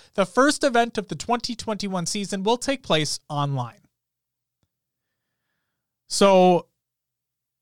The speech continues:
based off of what the cod League tweeted out on the twenty-third and twenty-fourth, it sounds like we're gonna get the full season scope.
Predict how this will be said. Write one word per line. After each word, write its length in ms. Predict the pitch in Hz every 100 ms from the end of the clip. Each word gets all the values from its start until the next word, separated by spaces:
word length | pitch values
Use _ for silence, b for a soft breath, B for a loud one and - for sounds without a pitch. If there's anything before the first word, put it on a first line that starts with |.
| _ _ 170
based 360 | 202 226 -
off 240 | 226 202 202
of 120 | 185
what 180 | 196 190
the 60 |
cod 340 | 156 247 254 220
League 160 | 214
tweeted 340 | - - 208 185
out 280 | 165 156 - -
on 140 | 165
the 80 | 160
twenty-third 460 | - 190 - 180
and 80 | 165
twenty-fourth, 520 | - 180 160 170 151
it 80 | 151
sounds 260 | - 165 156
like 120 | 160
we're 100 | 156
gonna 160 | 156 147
get 220 | 156 160
the 60 |
full 200 | - 160
season 340 | 151 180 143 135
scope. 440 | - 247 269 -